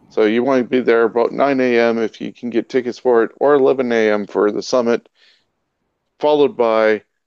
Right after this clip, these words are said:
uh, W, no, O W E having a show.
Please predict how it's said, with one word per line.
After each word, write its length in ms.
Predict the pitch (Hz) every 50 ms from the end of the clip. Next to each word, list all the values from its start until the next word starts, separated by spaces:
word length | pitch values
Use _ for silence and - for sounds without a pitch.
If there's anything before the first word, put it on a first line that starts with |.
| _ _ _ _ _ _ _ _ _ _ _ _ _ _ _ _ _ _ _ _ _ _ _
uh, 560 | 120 117 104 95 95 95 95 95 95 95 98 98 _ _ _ _ _ _ _ _ _ _ _ _ _ _ _ _ _ _ _ _ _ _ _
W, 540 | 143 127 123 131 127 127 123 123 120 117 - _
no, 220 | - 143 127 107 - _ _ _ _
O 240 | - 131 127 131 139 135
W 360 | 117 143 127 117 113 113 - -
E 280 | 131 139 127 117 107
having 580 | 92 160 113 110 101 113 113 113 113 110 - -
a 160 | 98 101 101
show. 380 | 95 - - - - - -